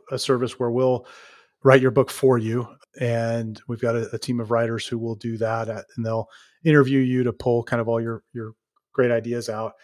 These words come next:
But the, really, I think the program that's most effective for people is our, our group program. It's called the Magnetic Author Accelerator.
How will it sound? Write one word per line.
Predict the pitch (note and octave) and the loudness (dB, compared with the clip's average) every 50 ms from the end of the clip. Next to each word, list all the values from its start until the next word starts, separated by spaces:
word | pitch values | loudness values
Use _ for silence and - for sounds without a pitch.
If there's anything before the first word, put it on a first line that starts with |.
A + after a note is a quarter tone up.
| _ _ _ _ _ _ _ _ _ _ - | _ _ _ _ _ _ _ _ _ _ -2
But | A#2+ C#3+ C3+ B2+ B2 A2 - _ _ _ _ _ _ _ _ _ _ - | 2 4 4 4 2 0 -4 _ _ _ _ _ _ _ _ _ _ -4
the, | D3 B2 C3+ B2+ B2+ B2+ B2 B2 - - _ _ _ _ _ - | 0 2 2 4 4 2 0 -2 -4 -10 _ _ _ _ _ 0
really, | D#3+ D3 E3 G3 G3 D3 | 6 8 10 10 10 10
I | C3 D3+ | 8 6
think | - E3 C3+ | 4 2 -2
the | C3+ | -4
program | - - C#3+ C3+ B2 C3+ C3 B2 | -2 -2 -2 0 0 0 -2 -2
that's | B2 A2+ - - - - _ _ _ _ _ _ _ _ _ _ - | -4 -6 -8 -10 -12 -14 _ _ _ _ _ _ _ _ _ _ -4
most | B2+ B2+ B2+ C3 D3 C#3+ - - | 0 4 6 8 8 8 6 2
effective | C#3 - - C3 B2+ - - A#2 G#2 G#2 G#2 G2+ - - - _ _ | 0 0 0 0 0 0 -4 -6 -6 -6 -8 -10 -14 -20 -20 _ _
for | - - B2 A2 | -10 -8 -8 -6
people | - B2 A#2 A2+ - A2+ A2 A2 G#2 - _ _ _ _ _ _ _ _ _ _ _ _ _ - | -4 -4 -4 -2 -2 -4 -4 -4 -6 -10 _ _ _ _ _ _ _ _ _ _ _ _ _ -4
is | - B2+ A#2+ A#2+ A#2+ A#2+ A2+ G#2+ - - - | -2 0 0 0 -2 -2 -4 -6 -8 -6 -2
our, | A#2+ A#2 A2+ A2+ A2+ A2+ G#2 - - - - - - - _ _ _ - | 0 0 2 2 0 -2 -4 -8 -14 -20 -20 -20 -20 -20 _ _ _ 0
our | B2 A#2+ A#2+ | 0 2 2
group | A2 A#2 B2 C3 B2+ | 2 4 2 2 2
program. | - A#2+ A2+ G#2+ A2 G#2+ G2+ | 0 -2 -4 -2 -4 -6 -8
It's | G#2+ G#2+ - | -8 -10 -6
called | - - A#2+ A#2 A#2 A2 - | -2 0 0 2 0 -2 -4
the | A#2+ A2+ A2 A2 | -6 -6 -6 -6
Magnetic | G#2 A2+ A#2 A2 A#2+ A#2 A#2 A2+ - | -6 -6 -6 -4 -2 -2 -2 0 0
Author | A#2 A2+ - A#2+ A2+ | 0 0 0 -4 -6
Accelerator. | A2 - - C3 B2+ C3 B2+ A#2 A2+ A2+ A2 A2 A2 - | -6 -4 0 0 2 2 0 0 -2 -2 -4 -4 -6 -6